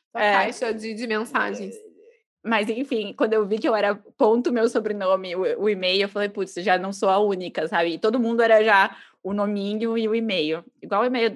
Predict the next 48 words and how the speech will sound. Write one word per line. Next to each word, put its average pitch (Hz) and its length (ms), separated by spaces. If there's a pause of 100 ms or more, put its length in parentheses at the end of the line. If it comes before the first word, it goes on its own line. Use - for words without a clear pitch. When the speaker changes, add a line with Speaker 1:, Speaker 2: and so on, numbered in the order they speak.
(140)
Speaker 2:
o 202 60
e-mail 202 440
usp 196 320
que 202 60
a 185 60
gente 202 160
falava 175 260
na 180 80
faculdade, 180 400
quando 220 160
a 196 40
gente 185 100
via 202 100
um 214 60
professor 226 560 (340)
que - 80
era 180 380
nome 202 480
arroba 202 260
usp, 220 320
a - 20
gente 240 200
já 226 100
falava, 190 220
"Ixi, 285 320
esse 262 80
aqui 240 100
é, 202 220
esse 240 180
aqui 247 220
é - 20
das 233 160
antigas." 175 480
Speaker 1:
<laughs> - 20
Das 269 220
antigas. 247 680 (100)
Não 262 180
tem, 233 180
não, 214 180
já 214 260 (160)
pegou 240 300
o - 60
primeiro, 262 500 (300)
<laughs> 523 260
pegou 240 400
já 233 280
o, 262 240 (220)
o 254 60